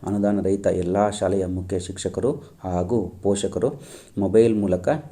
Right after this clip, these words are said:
ಹೇಗೆ ಹಾಲ್ ಟಿಕೆಟನ್ನು ಡೌನ್ಲೋಡ್ ಮಾಡ್ಕೊಳ್ಬೇಕು ಅನ್ನೋದನ್ನು ನಾನು ಈ ವಿಡಿಯೋದಲ್ಲಿ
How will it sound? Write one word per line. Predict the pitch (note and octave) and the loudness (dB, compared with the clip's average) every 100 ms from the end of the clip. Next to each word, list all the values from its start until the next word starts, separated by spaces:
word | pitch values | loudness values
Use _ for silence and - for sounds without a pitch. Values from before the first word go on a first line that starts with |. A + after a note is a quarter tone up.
| - | -2
ಹೇಗೆ | G#2+ G#2+ A#2+ F3+ - | 0 2 0 -2 -2
ಹಾಲ್ | G2+ G2+ G2+ | -2 -2 -2
ಟಿಕೆಟನ್ನು | G2+ F#2 F#2+ D#3+ - - - F2+ | -4 -2 -2 -2 -6 -16 -10 -4
ಡೌನ್ಲೋಡ್ | F#2 F#2 F#2 F2+ | -2 0 0 -2
ಮಾಡ್ಕೊಳ್ಬೇಕು | F2+ F#2 F2+ F2+ D3 F3 - G2 | -2 -6 -6 -6 -4 -6 -6 -2
ಅನ್ನೋದನ್ನು | F#2+ F2+ G2 A2+ F2+ - - - G2+ | 0 0 0 0 -2 -10 -20 -6 -2
ನಾನು | G2 F#2 D#2+ - - A2 | -2 -4 -8 -16 -6 -2
ಈ | |
ವಿಡಿಯೋದಲ್ಲಿ | G#2+ F#2+ F#2 | 0 0 -4